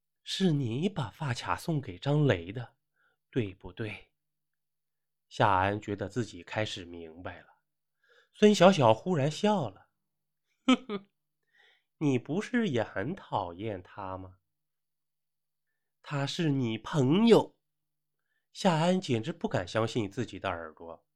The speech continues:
他的手下意识地揣进上衣口袋，手指触碰到了一个坚硬的片状物体。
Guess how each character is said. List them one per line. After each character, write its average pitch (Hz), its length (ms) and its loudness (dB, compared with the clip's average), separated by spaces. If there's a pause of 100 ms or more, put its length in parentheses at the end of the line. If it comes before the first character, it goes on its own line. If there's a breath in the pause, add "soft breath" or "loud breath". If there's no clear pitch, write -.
(300)
他 107 140 2
的 104 140 2
手 85 320 -10
下 117 320 0
意 117 180 -8
识 95 140 -10
地 87 120 -14
揣 98 240 -4
进 95 240 -10
上 98 240 -4
衣 95 80 -10
口 80 280 -16
袋， 90 260 -18 (460 soft breath)
手 185 280 4
指 98 320 -4
触 190 240 -2
碰 165 220 -2
到 147 160 4
了 117 100 0
一 127 140 -4
个 127 160 -6
坚 190 340 0
硬 180 160 0
的 92 180 -10
片 190 280 -2
状 95 240 -6
物 87 200 -20
体。 - 200 -20